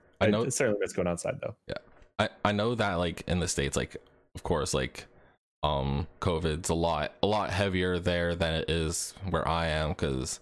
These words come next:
Speaker 1: luckily enough, where, where I live, 'cause I'm on, like, the super far e-, east coast of Canada, where we're in our own separate time zone. <laughs>
Speaker 2: Right. <laughs>
Speaker 1: Which
Speaker 2: You
Speaker 1: is
Speaker 2: have your own time zone.
Speaker 1: Yeah, it's terrifying to even think about 'cause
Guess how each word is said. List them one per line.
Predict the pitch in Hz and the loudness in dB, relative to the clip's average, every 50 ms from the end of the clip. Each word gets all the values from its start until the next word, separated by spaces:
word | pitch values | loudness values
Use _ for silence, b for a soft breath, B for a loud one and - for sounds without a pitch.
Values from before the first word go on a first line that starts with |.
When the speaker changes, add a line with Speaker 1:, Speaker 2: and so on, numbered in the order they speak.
| - - - | -12 -8 -2
Speaker 1:
luckily | - 98 117 - 139 127 | 0 0 0 2 2 0
enough, | 123 113 107 107 101 - | 2 2 0 0 0 0
where, | - 98 - - - - | 0 0 0 -2 -4 -2
where | 87 92 90 82 | 0 2 2 2
I | 80 87 90 | 2 2 2
live, | 90 90 92 90 90 92 90 90 92 - - - - - - - _ _ _ _ _ _ _ - - | 2 2 2 2 2 2 2 0 -2 -4 -8 -12 -14 -14 -16 -18 _ _ _ _ _ _ _ -8 -4
'cause | - - 85 90 | -2 0 0 2
I'm | 85 87 87 - | 2 2 2 2
on, | - 92 90 | 2 2 2
like, | 90 87 82 - - - | 0 0 -2 -4 -4 -4
the | - 90 - - - | -2 -2 -4 -4 -2
super | - - 110 98 90 104 95 | 0 2 2 2 2 2 0
far | 87 - - 90 90 92 90 98 | 0 0 0 2 2 2 2 2
e-, | 76 92 95 92 95 - - | 2 2 2 2 0 -2 -2
east | - 101 95 - - - | 0 2 2 0 0 0
coast | - - 98 95 92 - | 0 0 2 2 2 0
of | 98 92 - | 0 -2 0
Canada, | - 101 87 87 92 98 98 107 107 113 117 120 - B B B B B B B B _ _ _ _ - | 0 0 0 2 2 0 2 0 0 0 0 -2 -4 B B B B B B B B _ _ _ _ -2
where | 90 90 90 | 0 0 0
we're | 85 85 104 123 151 151 131 | 2 2 2 2 2 2 2
in | 135 127 | 2 2
our | 120 113 110 | 2 2 2
own | 110 113 107 | 2 2 2
separate | - - 117 101 101 87 - | 2 2 2 2 0 0 0
time | - 87 80 95 110 110 | 0 0 2 2 2 2
zone. | - 127 127 127 131 127 - | 2 2 2 2 0 0 -2
<laughs> | B B B B B B B B B B - | B B B B B B B B B B -4
Speaker 2:
Right. | 175 139 135 120 117 - 135 156 165 | 0 2 4 4 4 4 2 2 2
<laughs> | 135 156 117 - | 2 2 2 2
Speaker 1:
Which | 107 104 | 2 2
Speaker 2:
You | 104 | 2
Speaker 1:
is | 104 120 120 | 2 4 4
Speaker 2:
have | 117 | 4
your | 123 117 104 | 4 4 4
own | 104 110 113 | 4 4 2
time | 104 107 101 95 92 87 | 2 2 2 2 2 0
zone. | 90 85 90 | 0 2 2
Speaker 1:
Yeah, | 104 107 | 2 2
it's | - 113 117 151 - | 2 2 0 0 0
terrifying | 156 - 113 107 110 - - 123 117 110 104 | 0 2 2 2 2 2 2 2 2 2 2
to | 104 | 2
even | 104 104 104 95 | 2 2 0 0
think | - - 104 101 104 | 0 0 0 2 2
about | 117 104 110 110 113 - | 2 2 2 0 0 0
'cause | 101 | -2